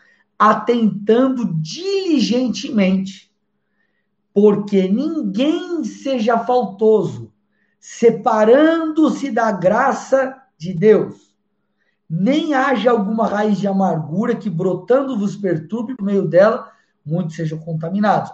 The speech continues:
Olha o que ele tá falando, gente. É, "atentando diligentemente para que ninguém seja faltoso, se separando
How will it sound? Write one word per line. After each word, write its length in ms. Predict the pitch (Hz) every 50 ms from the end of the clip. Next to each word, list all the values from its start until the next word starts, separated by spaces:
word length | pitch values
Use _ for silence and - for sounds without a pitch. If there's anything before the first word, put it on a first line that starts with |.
| -
Olha 140 | - 151 160
o 20 | 160
que 80 | 196
ele 80 | 196 190
tá 120 | 202 190
falando, 300 | 196 208 202 180 165 151 131
gente. 320 | 127 113 104 _ _ _ _ _ _ _ _ _ _ _ _ _ _ _ _ _ _ _ _ _ _ _ _ _ _ _ _ _ _ _ -
É, 520 | 156 147 143 135 131 120 117 - - - _ _ _ _ _ _ _ _ _ _ _ _ _ _ _ _ _ _ -
"atentando 1120 | 165 165 160 160 - 208 214 214 208 - - - 175 170 180 190 196 190 185 196 240 - -
diligentemente 1600 | 156 131 123 123 143 180 226 254 269 262 247 240 226 196 160 185 208 214 196 - - - 185 160 151 160 185 208 202 - - -
para 200 | - 185 180 170
que 140 | - - 190
ninguém 460 | 185 175 170 160 151 185 214 220 208
seja 300 | 160 - 190 165 196 180
faltoso, 920 | - - 180 160 156 - - 170 175 190 202 190 160 - 190 190 190 - - _ _ _ _ _ _ _
se 220 | _ _ - 156 160
separando 920 | - - 170 156 - 170 156 151 151 160 175 185 175 165 185 185 190 -